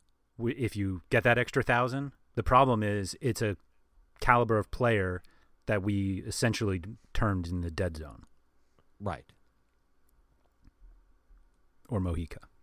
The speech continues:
Speaker 2: Right.
Speaker 1: But yeah, that's it.
Speaker 2: But I mean, you could play one,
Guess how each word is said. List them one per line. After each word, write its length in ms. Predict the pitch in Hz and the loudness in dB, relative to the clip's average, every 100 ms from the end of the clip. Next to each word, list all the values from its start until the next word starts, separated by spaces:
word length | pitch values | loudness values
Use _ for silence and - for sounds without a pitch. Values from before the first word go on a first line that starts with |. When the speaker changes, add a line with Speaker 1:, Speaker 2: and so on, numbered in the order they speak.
| _ _ - - - _ _ - 151 - - _ _ - - - - | _ _ -20 -20 -20 _ _ -4 -4 -6 -20 _ _ -20 -20 -20 -18
Speaker 2:
Right. 460 | - - - - - - - - - - - - - - - - - - - - - - | -16 -16 -16 -16 -18 -14 -12 -12 -14 -14 -16 -18 -20 -20 -20 -20 -20 -20 -20 -20 -12 2
Speaker 1:
But 80 | 135 | 2
yeah, 100 | 113 - - - | 2 -4 -20 -14
that's 160 | 117 - | -12 -10
it. 120 | 123 - - - - - - - | -12 -16 -20 -20 -20 -20 -20 0
Speaker 2:
But 100 | 165 | 2
I 40 | |
mean, 140 | 185 196 | 2 0
you 220 | 185 196 | -2 -2
could 140 | 233 | -2
play 140 | 202 247 | 0 0
one, 280 | 226 214 | 0 -2